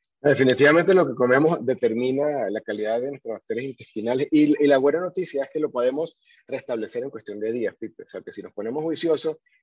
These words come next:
ya lo que pasó, pasó, eh, pero podemos desde hoy ir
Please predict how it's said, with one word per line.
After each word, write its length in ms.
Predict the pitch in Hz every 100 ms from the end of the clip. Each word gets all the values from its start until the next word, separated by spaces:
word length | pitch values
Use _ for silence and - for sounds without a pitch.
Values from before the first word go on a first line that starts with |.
| _ _ _ -
ya 220 | 107 139
lo 120 | 160
que 100 | 151
pasó, 380 | 127 117 131 143
pasó, 420 | 135 127 151 285 _
eh, 140 | - 117
pero 240 | 135 127
podemos 380 | 113 120 131 156
desde 260 | 143 127 117
hoy 340 | 127 131 147 _ _ _
ir 300 | - 143 147